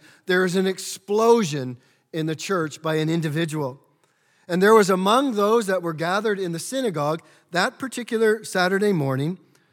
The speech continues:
a man with an unclean spirit. That is saying, a man who was demon-possessed. And he made his presence known. It said he cried out with a loud voice.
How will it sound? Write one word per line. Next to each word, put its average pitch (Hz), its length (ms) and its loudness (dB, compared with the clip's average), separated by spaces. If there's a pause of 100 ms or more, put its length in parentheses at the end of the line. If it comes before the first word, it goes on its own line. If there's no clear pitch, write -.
(220)
a 151 80 -2
man 202 440 0
with 175 140 -4
an 165 200 -4
unclean 170 760 -6
spirit. 131 720 -12 (880)
That 151 140 -6
is 202 120 -6
saying, 147 360 -8
a 151 80 -10
man 147 480 -4 (280)
who 151 120 -8
was 156 140 -4
demon-possessed. 131 1080 -10 (680)
And 147 140 0
he 170 100 2
made 170 360 2
his 151 180 -4
presence 139 560 -6
known. 135 400 -4 (800)
It 151 100 -8
said 202 200 0
he 175 160 2
cried 214 640 2
out 196 280 4 (220)
with 165 160 -2
a 156 100 0
loud 190 640 0
voice. 139 760 -4